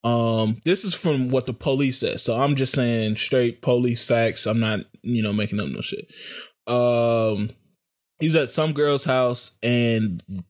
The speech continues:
he noticed that he was being watched by a car or some people or whatever. So he ended up dipping.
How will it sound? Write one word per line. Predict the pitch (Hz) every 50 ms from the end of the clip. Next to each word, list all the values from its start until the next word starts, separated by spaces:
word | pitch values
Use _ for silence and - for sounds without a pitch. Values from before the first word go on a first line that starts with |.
| _ _ _ _ _ - -
he | 131 151 147
noticed | 139 143 143 139 135 131 - -
that | 131
he | 147 131
was | 120 117
being | 117 123 104 92 85 110
watched | 143 160 147 95 - - - - - - - _ _ _ _ _ _ _ _ _ _
by | 123 107 98 98 104
a | -
car | - - 135 135 131 131 131 131 123
or | 120 113 110 110 113
some | - - 135 123
people | 127 135 127 123 - 120
or | 113 110 113
whatever. | 127 135 143 139 127 120 107 110 117
So | - - - - - 143 135
he | 131 165 196 208 139 156
ended | 135 127 117 113
up | 110 92 110 - _
dipping. | 175 190 190 160 127 95 -